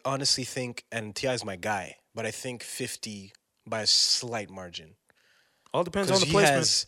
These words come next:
Speaker 2: All depends
Speaker 1: he
Speaker 2: on
Speaker 1: has
Speaker 2: the
Speaker 1: too
Speaker 2: placement
Speaker 1: many,
Speaker 2: as well.
Speaker 1: he has too many angles he could, no, not necessarily. I think T I has a lot of angles he could take.
Speaker 2: They
Speaker 1: But I
Speaker 2: both.
Speaker 1: think the records that, that for a twenty record, like a twenty record set,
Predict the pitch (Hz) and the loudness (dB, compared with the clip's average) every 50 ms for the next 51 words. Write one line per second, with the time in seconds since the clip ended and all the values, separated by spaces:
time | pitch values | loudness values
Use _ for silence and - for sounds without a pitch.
0 | - 143 135 139 143 - 160 156 151 156 151 - - 156 151 202 196 185 185 175 | -2 -4 -2 -2 -2 -2 0 2 4 4 4 4 4 4 2 4 4 4 4 4
1 | 156 127 117 135 143 - - 175 185 170 151 - 131 147 151 139 123 117 104 98 | 2 2 2 2 2 0 0 0 0 0 0 0 -2 -2 -2 -2 -4 -6 -4 -4
2 | - 117 104 127 113 90 - 147 160 160 175 208 208 - - - 254 233 - 180 | -6 -6 -6 -8 -8 -6 0 2 4 4 4 2 2 2 0 0 2 2 2 0
3 | 175 139 - - - - 185 - - - 233 220 185 156 139 135 139 120 127 135 | 0 0 0 0 -2 -2 -4 -4 -2 0 4 4 6 4 4 2 0 -2 0 -2
4 | 131 123 104 117 123 143 143 123 113 101 - - 120 - - - - 131 - - | -2 -2 -2 -2 -4 -4 -4 -4 -6 -6 -6 -6 -6 -8 -8 -6 -4 -4 -4 -6
5 | - - - - - - 135 135 113 110 117 127 123 - 185 180 165 151 143 127 | -8 -14 -18 -10 -2 -2 -2 0 2 4 4 4 4 2 0 0 0 0 -2 0
6 | 123 131 160 170 - - 156 143 127 120 - - 123 120 113 - _ _ - _ | 2 2 0 0 2 0 -2 -2 -2 -2 -2 -2 0 -2 -2 -6 _ _ -20 _
7 | _ - - - 123 - 127 127 - - - 156 135 123 - - - 170 190 196 | _ -14 -10 -8 -6 -4 -4 -6 -4 -2 0 2 2 2 0 0 0 2 2 2
8 | 202 190 156 147 165 165 - - 165 156 156 120 - - - 120 117 107 - 127 | 0 0 2 2 0 0 0 -2 -4 -4 -4 -10 -14 -10 -6 -6 -6 -4 -4 -6
9 | 120 - - 160 160 151 139 147 143 - 135 117 - - - - 190 240 277 _ | -6 -4 -4 -2 -2 0 -2 -2 -2 -2 -2 0 2 2 4 4 2 2 0 _
10 | _ | _